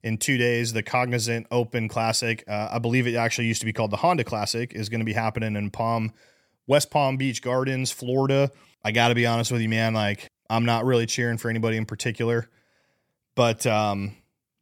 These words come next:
that's the next event. The, the next event that I'm gonna be the most excited about is we've got the Players Championship coming up here in April. So, uh, that's gonna be,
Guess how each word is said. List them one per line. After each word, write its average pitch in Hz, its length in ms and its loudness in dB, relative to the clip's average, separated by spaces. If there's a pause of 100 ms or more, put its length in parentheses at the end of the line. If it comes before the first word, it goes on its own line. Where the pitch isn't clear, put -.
that's 117 260 0
the 127 80 -2
next 123 260 2
event. 117 380 0
The, 113 180 -2
the 123 160 0
next 151 280 4
event 139 280 2
that 123 80 2
I'm 127 140 4
gonna 127 140 2
be 120 140 0
the 117 80 0
most 117 240 0
excited 113 380 0
about 110 260 2
is 104 140 -4
we've 104 100 -6
got 107 100 -2
the 98 80 -10
Players 113 460 0
Championship - 580 -4
coming 113 220 -2
up 113 140 -4
here 107 120 -2
in 104 100 -4
April. 107 500 -4
So, 101 300 -4 (500)
uh, 101 300 -2
that's 110 260 -2
gonna 113 180 -4
be, 104 400 -4